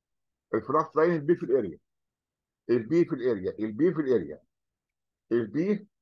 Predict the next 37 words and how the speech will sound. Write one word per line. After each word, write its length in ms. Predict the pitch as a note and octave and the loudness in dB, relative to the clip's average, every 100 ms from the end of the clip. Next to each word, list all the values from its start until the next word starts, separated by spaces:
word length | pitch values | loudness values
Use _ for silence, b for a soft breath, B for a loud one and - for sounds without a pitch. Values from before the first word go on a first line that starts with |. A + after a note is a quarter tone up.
| _ _ _ _ | _ _ _ _
وان 200 | A#2 D#3 | 2 2
بوينت 280 | C3+ D#3+ D#3 C3+ | 2 -2 -2 0
تو 140 | F3+ | 2
تايمز 380 | G3 D3 C#3+ C3 | 4 2 2 -2
تن 160 | E3+ E3 | -4 0
باور 220 | D3 D3 | 0 0
ثري. 360 | C3+ B2+ F2+ - _ _ _ _ _ _ _ _ _ | -4 -8 -10 -16 _ _ _ _ _ _ _ _ _
والاريا 480 | A2+ C3+ F3 E3+ E3+ | 0 2 2 4 4
هو 220 | C#3+ D#3 | 4 2
مديها 320 | D3 B2+ A#2+ | 2 -2 -2
لنا. 220 | G#2 D2 - _ _ _ _ _ _ | -4 -10 -20 _ _ _ _ _ _
مديها 360 | A2 A#2 A#2+ C#3+ | -6 -2 2 4
لنا 140 | F3 | 2
توينتي 340 | D#3+ D#3 E3+ C#3 | 0 0 -2 -2
فايف 300 | - D#3 D3+ | 2 2 2
تايمز 280 | C#3 C3+ B2 | 0 0 -2
تن 220 | D#3 D3+ | -4 0
باور 160 | D3 | 2
نيجاتيف 280 | C#3 C3+ C3+ | 2 -4 -8
فور. 220 | G#2+ D#2+ - _ _ _ _ _ _ _ | -8 -10 -12 _ _ _ _ _ _ _
توينتي 320 | A#2+ E3+ F3 | 0 0 0
فايف 260 | C#3+ D3+ D#3 D3+ | 0 4 4 4
تايمز 260 | C3+ B2 | 0 -2
تن 100 | A#2+ | -4
باور 100 | D3 | -4
نيجاتيف 180 | C3+ C3 | -6 -4
فور 200 | D3+ C#3+ | 2 4
يطلع 360 | C#3+ D3+ D3 C3+ | 2 2 0 0
الفلكس 360 | B2+ C#3 - | -2 -6 -2
لاين 360 | C3 C#3 C#3 B2+ _ _ _ _ _ - | -2 0 -2 -6 _ _ _ _ _ -2
ثري 260 | B2 E3 | 0 0
تايمز 300 | E3+ C#3+ C3 | 4 2 2
تن 240 | A#2 D3 D3+ | -4 -6 0
باور 140 | C#3 | 0
نيجاتيف 240 | C#3 C3+ | 0 -4
سكس 240 | C#3 C#3 - | -2 -4 -2
ويبر. 320 | A#2 F2 D2 | -2 -2 -8